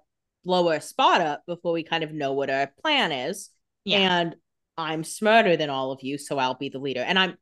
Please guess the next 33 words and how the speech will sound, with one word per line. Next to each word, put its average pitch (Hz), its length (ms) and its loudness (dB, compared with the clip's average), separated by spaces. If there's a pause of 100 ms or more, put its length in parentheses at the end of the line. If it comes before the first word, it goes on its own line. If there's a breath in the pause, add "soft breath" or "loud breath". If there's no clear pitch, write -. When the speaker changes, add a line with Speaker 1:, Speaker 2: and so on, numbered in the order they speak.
(160)
Speaker 1:
you 180 140 -4
know, 113 220 -10 (280)
world's 175 280 2
biggest 160 340 -2
Pearl 131 280 -2
stan. 82 400 -12 (480)
Speaker 2:
Yes, 170 300 -4
exactly. 170 640 -6 (240)
Speaker 1:
So, 175 220 2 (100)
you 202 160 2
know, 156 320 0 (320)
Lily's 226 400 6
not 196 180 2
holding 185 280 0
a 165 60 -4
candle 165 400 -4
to 165 120 -12
Pearl 156 360 -2
in 151 100 -6
my 147 220 -4
eyes. 139 400 -6
No 202 180 2
one 165 180 -2
could. 139 320 -6 (420)
Speaker 2:
Literally, 247 360 0
Pearl 220 520 -2
ran 165 460 0
so 202 240 -4
Lily 175 320 -2
could 175 180 -4
stumble. 143 520 -8
I 185 120 -4
mean 226 420 0